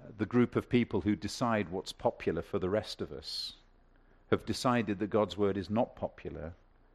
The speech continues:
And of course, for mankind, it's not,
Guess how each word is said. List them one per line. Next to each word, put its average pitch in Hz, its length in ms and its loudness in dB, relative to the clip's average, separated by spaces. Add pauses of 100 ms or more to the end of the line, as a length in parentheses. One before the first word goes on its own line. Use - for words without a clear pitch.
(640)
And 98 140 2
of 92 140 -2
course, 117 400 0
for 110 140 -2
mankind, 110 760 -2 (800)
it's - 200 -2
not, - 540 -6